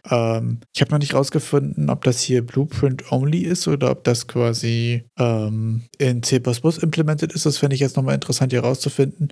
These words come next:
Aber es gibt auf jeden Fall auch nochmal dazu ein komplettes Combat-System von demselben Creator,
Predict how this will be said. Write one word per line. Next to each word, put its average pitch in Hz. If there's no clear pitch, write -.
Aber 127
es -
gibt 135
auf 120
jeden 123
Fall -
auch -
nochmal 117
dazu 113
ein 151
komplettes 127
Combat-System 147
von 143
demselben 123
Creator, 135